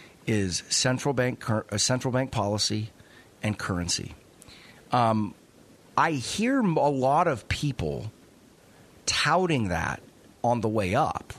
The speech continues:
right? Central bank support. What I'm consistently, and guys, the reason I say this is if you want to see really compelling correlations,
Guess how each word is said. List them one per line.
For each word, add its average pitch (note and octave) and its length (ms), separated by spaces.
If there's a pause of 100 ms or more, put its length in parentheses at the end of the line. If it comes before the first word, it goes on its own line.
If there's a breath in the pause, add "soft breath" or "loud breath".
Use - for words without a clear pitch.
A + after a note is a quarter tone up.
(400)
right? G#2 260
Central C3 320
bank G#2+ 220
support. - 500 (880 loud breath)
What D#3+ 160
I'm D#3 160
consistently, D3 800
and D3 140
guys, D3 280
the D#3 100
reason D#3 320
I G2+ 80
say G#2 240
this F2 200
is A2+ 200
if B2+ 160
you E3+ 160
want C#3+ 420
to B2 100
see B2 280
really A#2 360
compelling G#2 560
correlations, G2+ 920